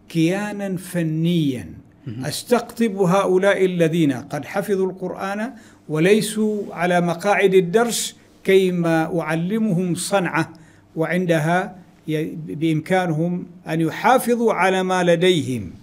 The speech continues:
Speaker 2: نعم.
Speaker 1: من مخزون معرفي قرآني، بالإضافة أنهم يستطيعون الكسب عبر هذه الوسيلة.
Speaker 2: جمعت بين الحسنيين.
Speaker 1: نعم.
Speaker 2: حاجة
Speaker 1: ه-،
Speaker 2: المادة وحاجة العلم.
Speaker 1: تمامًا.
Speaker 2: ما شاء الله.
Speaker 1: فأنشأنا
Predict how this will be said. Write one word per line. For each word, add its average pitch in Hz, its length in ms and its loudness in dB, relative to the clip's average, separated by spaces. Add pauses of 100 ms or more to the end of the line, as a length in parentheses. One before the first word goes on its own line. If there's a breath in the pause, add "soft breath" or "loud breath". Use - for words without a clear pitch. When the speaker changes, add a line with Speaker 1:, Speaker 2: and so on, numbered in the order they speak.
(160)
Speaker 2:
نعم. 123 280 -12
Speaker 1:
من 165 200 0
مخزون 180 580 -2
معرفي 160 760 -2 (120)
قرآني، 190 680 -8 (600 loud breath)
بالإضافة 170 720 -2
أنهم 156 680 -6
يستطيعون 147 800 -6
الكسب 185 640 -4 (300 loud breath)
عبر 160 340 -4
هذه 139 680 -2 (320)
الوسيلة. 135 760 -8
Speaker 2:
جمعت 165 360 2
بين 170 260 2
الحسنيين. 165 640 -2 (100)
Speaker 1:
نعم. 196 600 0
Speaker 2:
حاجة 165 440 2
Speaker 1:
ه-، - 40 2
Speaker 2:
المادة 175 520 2
وحاجة 180 420 0
العلم. 143 300 -2 (240)
Speaker 1:
تمامًا. 147 680 0 (100)
Speaker 2:
ما 131 80 -10
شاء - 220 -12
الله. 113 120 -10
Speaker 1:
فأنشأنا 156 1200 -4